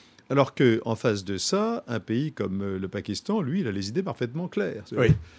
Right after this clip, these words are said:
Speaker 1: Effectivement, pour le Pakistan, compte tenu de la problématique, euh, historique de la sécurité du Pakistan, de sa relation avec l'Inde, et cetera, pour le Pakistan, avoir un certain contrôle sur, euh, ce qui se passe en Afghanistan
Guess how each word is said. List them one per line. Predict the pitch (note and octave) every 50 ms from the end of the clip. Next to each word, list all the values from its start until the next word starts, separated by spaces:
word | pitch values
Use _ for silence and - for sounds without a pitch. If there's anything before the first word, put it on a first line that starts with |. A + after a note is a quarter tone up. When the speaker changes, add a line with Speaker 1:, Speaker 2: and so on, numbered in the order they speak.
| - - _ - -
Speaker 1:
Effectivement, | B2+ A#2 - A2+ G2+ - - A2+ D3+ G3 D3+
pour | - - E3+ E3 D3
le | A#2+ G#2
Pakistan, | - - F#2+ - - G2+ F2+ - - - D#3 F3+ G3+ G#3+ A3+ E3+ -
compte | - - G#2+ A2 G2+ -
tenu | - - - F2+ G2 A#2 C3+ C#3+ C3+ A2+
de | G2 F#2+ F#2 F#2 G2 F#2+ G2+
la | G2+
problématique, | G#2+ - - G#2 G2+ G2+ G2+ G#2 - - B2+ A2+ - -
euh, | F#2+ F#2 G2 G2+ G#2
historique | C3 A2+ - - - - C3+ D3 - A3 C#3+
de | F#2+ G2+
la | G2 F#2+
sécurité | F2+ - - F2 - G2 G2 F#2+ F#2 - G#2+
du | F#2 F#2 E2+
Pakistan, | - F#2 - - - - - - - B2+ C#3+ D3 C#3+ C#3
de | G#2+ G2
sa | F2 F#2+ F#2
relation | G2 G2 - - - G2+
avec | F#2+ F#2+ G2 - -
l'Inde, | A#2 A#2+ B2 G#2 F#2+
et | F#2+
cetera, | - - - - - A2+ C3 F3 G3+ - - - - - - - _ _
pour | - B2+
le | A#2 A2
Pakistan, | F#2 A2 G#2+ - - G2+ F#2+ - - - - D#3 F3 F#3 G3 G3+ G3+ - - -
avoir | A#2 A2 A2 C3 B2+ G#2+ F#2+ G2
un | G2+ G2+
certain | - - A2+ - - A2 G2+
contrôle | - - B2+ C3+ B2 - - - C3 A#2+ A2+ G#2 G2 G2 G2 F#2+ - - - - _
sur, | - - - - C3 B2 A2 G#2 G#2 G2 F2+ G2
euh, | G#2 G#2 G#2 G#2 G#2 G#2
ce | - -
qui | A2 G2 G#2+
se | G2 -
passe | - - A2+ - G2+
en | G2 F#2+
Afghanistan | G2+ F#2 G2+ F#2 G2 F#2+ F#2+ F#2 - - - E3 F#3 G3+ G#3 -